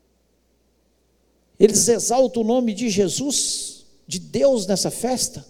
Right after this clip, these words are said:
exaltam artistas, exaltam o rei Momo, exaltam as portas-bandeiras, exaltam qualquer coisa,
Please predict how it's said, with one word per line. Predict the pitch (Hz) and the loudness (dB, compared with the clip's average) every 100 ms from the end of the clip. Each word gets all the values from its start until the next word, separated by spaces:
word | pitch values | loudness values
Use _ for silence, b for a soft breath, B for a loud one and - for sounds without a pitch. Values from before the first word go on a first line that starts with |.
| - - _ _ _ _ _ _ _ _ _ _ - | -20 -20 _ _ _ _ _ _ _ _ _ _ -10
exaltam | 220 196 - 185 277 311 339 370 - - - - _ _ _ _ _ _ _ _ _ - | -2 0 0 2 2 2 0 -2 -10 -20 -20 -20 _ _ _ _ _ _ _ _ _ -12
artistas, | 156 120 - 262 - - - - - - - _ _ _ - | -10 -6 -2 0 0 -6 -10 -10 -12 -14 -18 _ _ _ 2
exaltam | 175 147 220 277 294 339 320 - - - - - | 2 4 4 2 2 -2 -4 -10 -20 -20 -16 -4
o | |
rei | 165 170 | 4 6
Momo, | 175 165 240 220 127 - - - - _ _ _ _ _ _ _ _ _ _ _ _ - | 6 8 4 4 -4 -10 -20 -20 -20 _ _ _ _ _ _ _ _ _ _ _ _ -2
exaltam | 196 - 214 294 302 302 269 202 - - - _ _ _ _ | 0 2 4 4 4 -2 -4 -8 -18 -20 -20 _ _ _ _
as | - - | -12 -10
portas-bandeiras, | - 202 - 170 147 127 180 214 139 - - - - - - _ _ _ _ _ - | 4 4 4 -2 -2 4 6 6 4 -6 -10 -10 -16 -20 -20 _ _ _ _ _ -8
exaltam | 240 - 302 - | -2 0 0 -2
qualquer | - 294 - 330 | 0 0 0 -6
coisa, | - 233 302 233 160 | 0 0 0 -4 -6